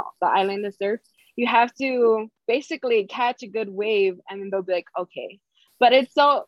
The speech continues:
sometimes they, they will just shove you to the side. And most of the times I've seen it, um, through men, and even through social media, it's been the worst with men.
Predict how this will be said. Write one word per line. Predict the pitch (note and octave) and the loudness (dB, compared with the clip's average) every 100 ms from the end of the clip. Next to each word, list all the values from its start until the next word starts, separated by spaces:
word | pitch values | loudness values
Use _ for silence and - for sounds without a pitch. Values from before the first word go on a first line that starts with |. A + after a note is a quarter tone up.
| - | -8
sometimes | C4+ C#4+ D4 C4+ C4 B3+ A#3 | -6 -6 -6 -4 -4 -8 -10
they, | F#3+ A3+ A3+ F3+ | 0 0 0 0
they | A3 | 0
will | A3+ A3 | 0 -2
just | G#3 A3 | -4 -8
shove | G#3 G3+ | -6 -6
you | G3+ | -8
to | G3+ F#3+ | -10 -8
the | G3 | -8
side. | - F3 E3+ | -2 -2 -2
And | G3 G#3+ | -4 -4
most | A3 - A3+ | -4 -6 -12
of | |
the | |
times | G#3+ G#3+ G#3 G3+ | -12 -10 -8 -8
I've | G3 | -8
seen | - G3 | -6 -6
it, | F#3 - _ _ - | -6 -8 _ _ -2
um, | G3 G3 F#3+ | 2 4 2
through | F#3+ A3+ G3 | 0 2 2
men, | F#3 E3+ G3+ A#3+ C4+ _ _ _ | 4 2 0 -4 -8 _ _ _
and | G3 G3+ G3+ G3 F#3+ F#3+ - _ _ _ _ _ _ _ _ _ _ - | -2 0 0 0 -2 -6 -20 _ _ _ _ _ _ _ _ _ _ -2
even | C4+ C4+ C4+ | 2 4 2
through | B3+ | 0
social | A#3+ A3 A3 A3 | 0 -2 -2 -4
media, | G#3 F#3+ E3+ D3 | -2 -2 0 -2
it's | G#3 G3 _ | -2 -6 _
been | G#3+ G#3 G3+ | -6 -4 -4
the | F#3+ | -4
worst | F#3 F#3 - | -4 -6 -8
with | F3+ | -10
men. | F#3 F3 A2 D#2 G#3+ | -8 -8 -8 -8 -14